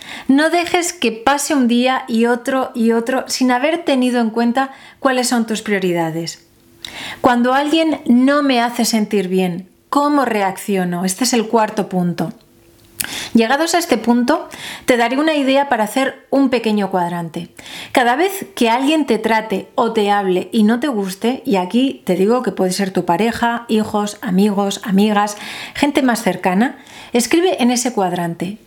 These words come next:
¿qué te ha dicho? ¿Qué es lo que no te ha gustado? ¿Cómo te has sentido? ¿Cómo te hubiera gustado que te hubieran hablado o cómo tendría que haber sido la situación ideal? Y por último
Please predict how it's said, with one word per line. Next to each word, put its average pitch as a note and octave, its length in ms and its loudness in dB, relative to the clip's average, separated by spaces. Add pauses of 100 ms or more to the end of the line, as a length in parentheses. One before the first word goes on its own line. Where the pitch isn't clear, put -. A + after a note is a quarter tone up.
¿qué D#4+ 140 0
te E4 120 2
ha B3+ 60 0
dicho? F#3+ 440 -2 (960)
¿Qué D4+ 240 2
es D#4 160 0
lo A3 160 2
que G#3+ 120 2
no G3+ 140 4
te G#3+ 80 2
ha G3 60 0
gustado? E3 600 -2 (540)
¿Cómo C4 340 2
te G3 160 2
has G#3 120 0
sentido? F#3 640 0 (500)
¿Cómo E4+ 240 4
te F4+ 100 0
hubiera A#3+ 220 2
gustado A#3+ 540 0
que A3 80 0
te A3 120 0
hubieran B3 360 2
hablado A3 520 -2 (340)
o A3+ 100 -2
cómo D#4 240 2
tendría B3 380 0
que A#3+ 80 0
haber G#3+ 160 0
sido A3+ 280 0
la G#3+ 120 0
situación F#3+ 500 -2
ideal? E3 480 -2 (360)
Y B3 120 4
por A#3+ 200 2
último D#4 560 0